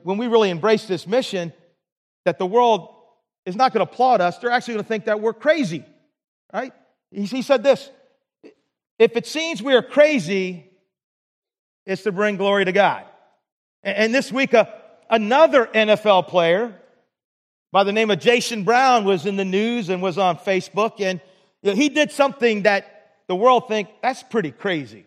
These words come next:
Check it out. <laughs> That's not, love that lie. "Are you sure you're N F L? I feel like cuddling you right now."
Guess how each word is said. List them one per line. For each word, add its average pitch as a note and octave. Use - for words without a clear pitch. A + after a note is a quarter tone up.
Check G3
it D#3+
out. A#2+
<laughs> A3
That's D3
not, D3
love D#3
that D3+
lie. D3
"Are C3+
you G3+
sure G#3+
you're G#3
N G3+
F F#3+
L? G3
I F3+
feel G#3
like D#3
cuddling D3+
you C#3+
right C3
now." C3